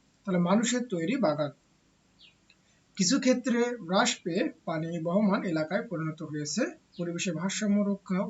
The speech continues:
ও অর্থনৈতিক আয়ের উৎস সৃষ্টি করছে। আর ঝুঁকি কি, যে ধান ক্ষেত বিলুপ্তির ফলে খাদ্যশস্য উৎপাদনে নেতিবাচক প্রভাব ফেলে। এবং তারপর আমরা আরো বলতে পারি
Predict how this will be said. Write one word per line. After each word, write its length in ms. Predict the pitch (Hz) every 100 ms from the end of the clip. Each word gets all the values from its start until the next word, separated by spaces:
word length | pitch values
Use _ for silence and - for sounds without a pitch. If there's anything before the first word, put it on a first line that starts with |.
| 175
ও 20 | 175 170 _ - - -
অর্থনৈতিক 600 | 196 - 208 196 202 190 160
আয়ের 240 | 151 226
উৎস 180 | 196 - 175 185
সৃষ্টি 240 | 160 165
করছে। 240 | 165 180 170
আর 60 | 160
ঝুঁকি 280 | 190 190 226
কি, 120 | 262 254
যে 140 | 208 247 247 _ - _ -
ধান 180 | 196 233 240
ক্ষেত 240 | 185 - - 170
বিলুপ্তির 440 | 160 160 - 156 -
ফলে 220 | 151 214 370 - _ -
খাদ্যশস্য 480 | 196 180 220 226 240 226
উৎপাদনে 440 | 208 220 214 220 220
নেতিবাচক 520 | 214 185 196 214 208 202
প্রভাব 260 | 156 180 339 -
ফেলে। 200 | 226 160 - _ _ _ _ - - _ _ _
এবং 140 | 175 170
তারপর 240 | 240 262 254
আমরা 220 | 247 240
আরো 200 | 170 214
বলতে 220 | 190 160 151
পারি 200 | -